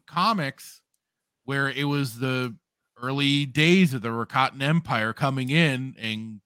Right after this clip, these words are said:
you know, glassing Tatooine, uh, kinda showing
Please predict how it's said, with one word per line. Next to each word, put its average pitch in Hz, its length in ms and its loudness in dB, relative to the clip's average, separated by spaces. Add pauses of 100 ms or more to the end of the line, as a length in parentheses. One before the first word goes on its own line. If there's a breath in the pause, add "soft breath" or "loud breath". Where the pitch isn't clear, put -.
you 120 80 -6
know, 107 200 -2
glassing 120 560 -2
Tatooine, 170 920 2 (600)
uh, 107 260 -4
kinda 127 380 -2
showing 143 640 0